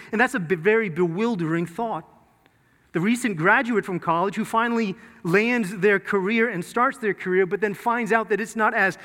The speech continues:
satisfying as they hope, that's a very disorienting thing. The thirty-five-year-old dude who is financially stable and who has a decent life, but who's tired of church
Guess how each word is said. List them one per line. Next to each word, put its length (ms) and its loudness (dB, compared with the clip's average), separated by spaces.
satisfying 920 2
as 260 0
they 360 0
hope, 320 -6
that's 180 -4
a 40 -6
very 300 2
disorienting 1200 -4
thing. 460 -10
The 100 -2
thirty-five-year-old 920 2
dude 240 0
who 120 0
is 100 0
financially 600 0
stable 540 0
and 140 0
who 60 -2
has 240 2
a 80 -2
decent 320 -4
life, 340 0
but 100 0
who's 260 -2
tired 540 0
of 120 -4
church 600 -2